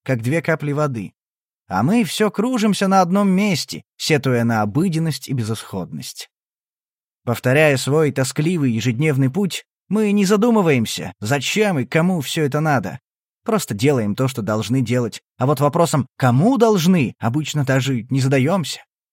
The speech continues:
Для того, чтобы вырваться из паутины бессмысленных действий, нужно выстроить систему персональных стратегических целей. Для этого необходимо.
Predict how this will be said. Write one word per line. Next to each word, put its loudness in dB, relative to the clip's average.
Для -2
того, 2
чтобы 0
вырваться 0
из -2
паутины -2
бессмысленных -2
действий, -2
нужно 0
выстроить -2
систему -4
персональных -2
стратегических -8
целей. -6
Для -4
этого 0
необходимо. 0